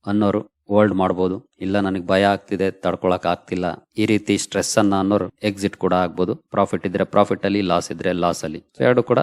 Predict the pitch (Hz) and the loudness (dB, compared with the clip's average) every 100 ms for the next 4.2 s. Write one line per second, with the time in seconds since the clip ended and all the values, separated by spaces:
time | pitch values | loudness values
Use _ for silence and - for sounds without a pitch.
0 | - 107 107 101 92 - 90 131 - _ | 0 0 2 2 0 -2 -2 -2 -6 _
1 | - 120 139 139 131 139 - - 104 104 | -2 2 4 4 2 0 -2 0 2 4
2 | 98 104 - _ - 127 120 131 131 135 | 4 2 -2 _ -2 2 6 6 6 2
3 | - 110 - - 127 123 117 104 101 104 | -2 -6 -6 2 4 4 2 0 0 0
4 | 101 110 | 0 -2